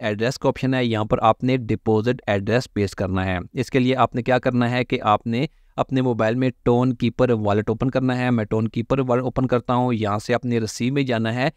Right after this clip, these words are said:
और यहाँ से आप इसे कॉपी कर सकते हैं इस एड्रेस को। इसके अलावा टोन को, टोन कॉइन सिलेक्ट करेंगे और यहाँ से भी आप इस एड्रेस को कॉपी कर सकते हैं।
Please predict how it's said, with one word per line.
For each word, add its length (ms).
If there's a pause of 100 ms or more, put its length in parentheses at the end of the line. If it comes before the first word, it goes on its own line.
(280)
और 120
यहाँ 220
से 160
आप 280
इसे 340
कॉपी 300
कर 120
सकते 280
हैं 60
इस 100
एड्रेस 300
को। 200
इसके 220
अलावा 320
टोन 320
को, 120 (160)
टोन 200
कॉइन 180
सिलेक्ट 240
करेंगे 360
और 120
यहाँ 220
से 140
भी 160
आप 220 (380)
इस 160
एड्रेस 300
को 140
कॉपी 320
कर 160
सकते 340
हैं। 200